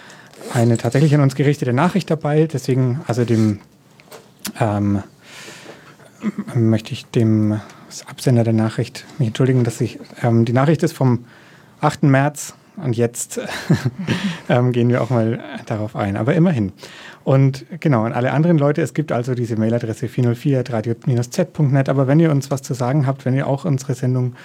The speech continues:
gut oder schlecht findet oder wir irgendwelchen Quatsch erzählen, den ihr berichtigen wollt,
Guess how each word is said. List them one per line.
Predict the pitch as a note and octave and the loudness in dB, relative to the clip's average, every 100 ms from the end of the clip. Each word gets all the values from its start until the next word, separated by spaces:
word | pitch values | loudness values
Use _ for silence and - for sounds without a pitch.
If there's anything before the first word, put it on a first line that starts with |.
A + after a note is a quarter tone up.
| - - - - | -20 -20 -20 -6
gut | F3 E3 | -2 0
oder | C3+ | 0
schlecht | B2+ D3 D3+ - | 0 0 0 2
findet | D3 C#3 | 2 2
oder | B2 A#2+ | 2 2
wir | B2+ | 0
irgendwelchen | C3 B2 A#2 C3 | 0 -2 -2 -4
Quatsch | B2+ - | -4 -4
erzählen, | C#3+ - B2+ A#2+ | -6 -4 -2 0
den | A#2+ | 0
ihr | A#2+ | 0
berichtigen | B2 B2 C3 B2 | -2 -4 -2 0
wollt, | A#2+ A#2+ | 0 -2